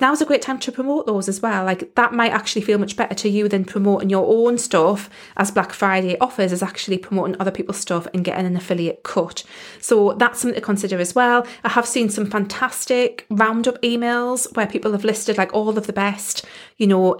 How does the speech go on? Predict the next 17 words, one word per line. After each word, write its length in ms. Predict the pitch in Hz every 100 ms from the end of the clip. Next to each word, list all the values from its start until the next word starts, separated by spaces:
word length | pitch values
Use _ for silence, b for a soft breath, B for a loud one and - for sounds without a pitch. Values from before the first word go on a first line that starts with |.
| -
offers 420 | 262 - 269 254
for 80 | 233
their 220 | 202 196
audience 800 | 226 226 226 220 220 220 214 - - B
over 140 | 202 185
Black 220 | 185 -
Friday, 640 | 240 226 226 220 220 214
so 140 | - 196
that, 140 | -
and 220 | - 202
they've 140 | 208 208
made 100 | 175
a 60 |
killing 420 | - 226 185 170 175
on 420 | 180 170 170 170 -
affiliate 340 | - 190 185
income. 440 | 214 214 262 302